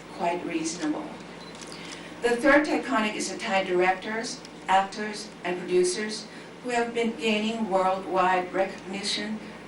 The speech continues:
such as Miss Pimpaka Towira, who earned the Best Cinematography Award for Asian New Talent Award at the Shanghai International Film Festival twenty sixteen.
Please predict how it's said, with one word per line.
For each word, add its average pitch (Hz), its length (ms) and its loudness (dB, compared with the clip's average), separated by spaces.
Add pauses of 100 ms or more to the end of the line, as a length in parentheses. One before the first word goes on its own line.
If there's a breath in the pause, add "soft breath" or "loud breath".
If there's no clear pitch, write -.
such 262 320 2
as 226 340 2
Miss 214 600 0 (100)
Pimpaka 185 800 2
Towira, 196 640 2 (520 loud breath)
who 220 200 0
earned 196 300 6
the 190 100 0
Best 208 520 2
Cinematography 202 840 0
Award 165 400 -2
for 175 200 -4
Asian 180 420 2
New 180 120 -4
Talent 175 400 -2
Award 185 400 0 (580 loud breath)
at 180 160 2
the 175 100 2
Shanghai 180 680 2
International 170 680 0
Film 170 320 -2
Festival 170 640 -2 (120)
twenty 175 340 -4
sixteen. 156 760 0